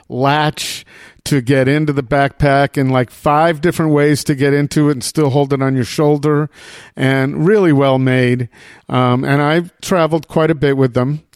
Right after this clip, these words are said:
and, um, and love it. So, um, there's that, but on top of that, I've got, and I've recommended their packing cubes to other people who love those. You can put so much stuff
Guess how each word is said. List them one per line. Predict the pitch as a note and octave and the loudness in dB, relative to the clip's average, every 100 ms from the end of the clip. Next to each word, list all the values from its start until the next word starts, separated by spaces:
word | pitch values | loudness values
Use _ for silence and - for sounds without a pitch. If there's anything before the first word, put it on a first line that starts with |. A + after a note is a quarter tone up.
| - | -4
and, | C#3+ C#3 C#3 C#3+ | -2 0 0 -2
um, | C3+ C3+ C3 C3 C3+ - | -2 0 2 0 -2 -4
and | D3 D3+ D3+ | -2 0 2
love | F3+ F3 | 2 0
it. | G#2 _ | -6 _
So, | - - C#3+ C#3 C3 - - - - - | -6 -2 0 2 0 -4 -20 -20 -20 -4
um, | C#3+ C3+ C3 C3+ C3 C#3 - - - | 0 2 2 0 0 -4 -6 -18 -14
there's | C3+ C#3 D3+ D#3+ C#3 | -4 0 2 0 -2
that, | C3 E3 A#3 A3+ A#2+ C3 _ | -2 0 0 0 -2 -8 _
but | D#3+ D3 | -2 0
on | D3 D3 | 0 0
top | - F#3+ A3+ | 0 -2 0
of | E3+ | 0
that, | C#3+ C3+ D3 | 2 0 2
I've | D3 C3 | 0 0
got, | E3 D3+ D#3 | 0 0 0
and | D3 | -2
I've | C#3 C3 | 0 0
recommended | D#3+ F#3+ E3 D#3+ D#3+ D#3+ | -2 0 0 0 0 -2
their | C#3 C3+ | -2 -2
packing | - F#3 G#3+ F3 D3 | -4 -4 -2 0 0
cubes | - C#3+ B2 G#2+ G2+ - - - - - _ | 0 0 0 -2 -8 -16 -18 -20 -20 -20 _
to | - D#3 C3+ | -4 -2 0
other | C3+ C3+ | 0 0
people | A#2 C3 A#2+ C3 D3 - | -2 -4 -4 -4 -4 -2
who | C#3+ D3 | 2 2
love | C#3 C3 C#3 D3 D#3 D3+ E3+ | 2 0 2 2 2 -2 -6
those. | C#3 B2 C3 B2 C3 A#2 | -6 -2 2 2 2 0
You | D3+ | -2
can | - E3+ | 0 -4
put | - D3+ | -2 -2
so | - - E3+ | -2 -4 -2
much | F3 E3 | -2 -4
stuff | - - - C#3+ G2+ - | -10 -10 -2 -2 -2 -8